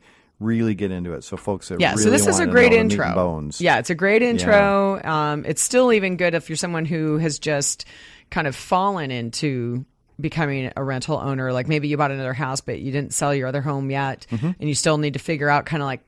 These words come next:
Speaker 2: was that a good
Speaker 1: What do I do?
Speaker 2: idea?
Speaker 1: Yeah,
Speaker 2: You
Speaker 1: yeah.
Speaker 2: know, maybe I should go ahead and sell it. I don't know.
Speaker 1: Mm-hmm.
Speaker 2: Um, but yeah, it's a, it's a great, you know, introduction, no matter what level you're at, at the very beginning phase. It's not a deep, like one of the guys who was gonna teach with me wanted to start getting into things like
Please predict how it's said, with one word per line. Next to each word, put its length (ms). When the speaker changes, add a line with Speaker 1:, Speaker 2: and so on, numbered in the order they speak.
Speaker 2:
was 140
that 120
a 60
good 120
Speaker 1:
What 60
do 100
I 100
do? 40
Speaker 2:
idea? 400
Speaker 1:
Yeah, 180
Speaker 2:
You 100
Speaker 1:
yeah. 80
Speaker 2:
know, 360
maybe 280
I 40
should 220
go 80
ahead 160
and 100
sell 220
it. 80
I 80
don't 140
know. 400
Speaker 1:
Mm-hmm. 40
Speaker 2:
Um, 480
but 280
yeah, 200
it's 140
a, 120
it's 140
a 60
great, 420
you 100
know, 120
introduction, 1000
no 120
matter 220
what 180
level 280
you're 160
at, 260
at 80
the 80
very 260
beginning 440
phase. 280
It's 120
not 360
a 100
deep, 260
like 280
one 100
of 60
the 80
guys 280
who 60
was 100
gonna 180
teach 200
with 120
me 160
wanted 280
to 100
start 200
getting 200
into 200
things 260
like 220